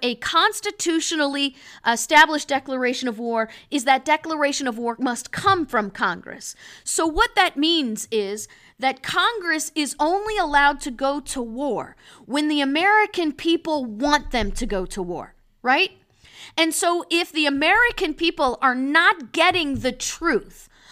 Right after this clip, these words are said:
about what's really going on, then the American people cannot be educated and they cannot be the control of the government that you're supposed to be. We don't have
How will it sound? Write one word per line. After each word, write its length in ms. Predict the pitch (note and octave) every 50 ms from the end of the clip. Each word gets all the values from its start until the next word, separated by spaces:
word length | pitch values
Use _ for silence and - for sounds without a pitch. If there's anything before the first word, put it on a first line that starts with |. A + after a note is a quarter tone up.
| - - _ -
about 600 | C#4+ C4+ A3 G3+ - D#4 D#4 D#4 E4+ E4+ D#4 -
what's 340 | B3+ C4+ D4+ D4+ D4 - -
really 600 | B3 A#3+ A#3+ C4 E4 G4 G#4 A4 G#4 G4+ G4 F4+
going 440 | C4 D#4+ D4 D4 C#4+ C#4 C4 B3 A#3+
on, 380 | A#3+ G#3 E3+ E3 - - G#3+ - _ _ - - - - -
then 160 | C4+ D4 D4+
the 140 | D#4+ D#4+ D#4+
American 600 | D4+ D4+ D#4 F4 F#4+ G#4+ A4 A4 - G#4+ F#4 E4
people 400 | - F4+ E4+ E4+ - E4+ C#4+ C4+
cannot 880 | - - F4 D4 D4 D4 D4 D#4 E4+ F#4+ G4+ A#4 A#4+ - - - - - -
be 240 | B3 B3+ D#4 C#4 -
educated 840 | - C#4+ C#4+ C#4+ D4+ D4 C4 - C4 C4 A3+ G#3 G#3 A#3+ B3+ B3+ - - - - - - -
and 180 | C#4 C#4+ C#4
they 100 | D4+ D#4
cannot 720 | - - - F#4+ D#4+ D#4 D#4+ D#4+ F4 F#4 G4+ A4 F#4 E4 -
be 200 | - E4+ E4+ D#4+
the 180 | B3+ D#4 C4+ B3+ - -
control 840 | - E4+ D4 C#4+ - - - - D#4 D#4 F#4 F#4+ E4 C4 B3+ C#4 C#4+
of 180 | - C#4 B3+ A#3+
the 80 | D4 B3+
government 680 | B3+ D#4 E4 E4 D4+ C4 B3 A#3 A3 A3 A#3+ - - - - - -
that 120 | C#4+ A#3
you're 100 | D#4+ F4
supposed 380 | - - D#4+ D#4 F#4 G4+ G4+ -
to 80 | F#4
be. 160 | B3+ C#4 A3 - - - - - -
We 240 | B3 E4+ F#4+ A4 G4+
don't 300 | - B4 A#4+ A4+ A4 G#4+
have 760 | - - D4 F#4 F#4 F#4+ D#4+ A3+ G#3 A3 C4+ D#4 D4 -